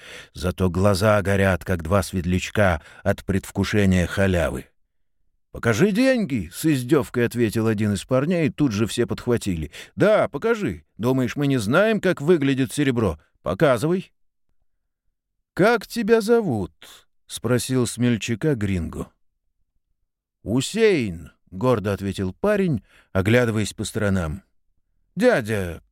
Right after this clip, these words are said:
покажи доллар», — нагловато продолжил он. «Думаете, я вру?» — улыбнулся Янки. «Я дам серебряный доллар тому,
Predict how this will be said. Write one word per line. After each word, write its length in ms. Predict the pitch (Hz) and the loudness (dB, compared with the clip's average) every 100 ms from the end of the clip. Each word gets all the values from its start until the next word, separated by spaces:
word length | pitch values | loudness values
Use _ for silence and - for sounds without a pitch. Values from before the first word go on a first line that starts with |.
| _ - | _ -4
покажи 540 | 123 175 175 151 208 | 0 2 2 2 0
доллар», — 680 | 208 240 190 233 247 160 - - | 2 2 2 0 -4 -6 -14 -4
нагловато 580 | 147 139 143 120 101 101 | -2 2 2 2 0 -4
продолжил 580 | 101 92 87 - 90 69 | -4 -4 -6 -6 -8 -8
он. 180 | 67 - _ _ _ _ _ _ _ _ _ _ _ _ _ _ _ _ - | -10 -14 _ _ _ _ _ _ _ _ _ _ _ _ _ _ _ _ -10
«Думаете, 800 | 71 98 113 117 117 85 107 104 | -2 2 4 4 2 0 0 2
я 200 | 101 90 | 2 2
вру?» — 540 | 87 95 127 151 131 - _ | 0 2 4 4 0 -6 _
улыбнулся 640 | 101 117 110 110 98 - | -2 0 4 4 2 2
Янки. 560 | 95 95 82 78 - - _ _ _ _ _ _ _ _ - | 2 2 0 -4 -10 -14 _ _ _ _ _ _ _ _ -6
«Я 420 | 78 117 147 156 | 0 4 4 4
дам 400 | 127 143 156 147 | 4 4 4 2
серебряный 720 | - 135 135 139 127 127 120 | 0 2 4 2 2 2 2
доллар 500 | 113 131 120 110 101 | 2 4 4 2 0
тому, 640 | 87 101 87 90 107 160 | -2 -2 0 0 -2 -4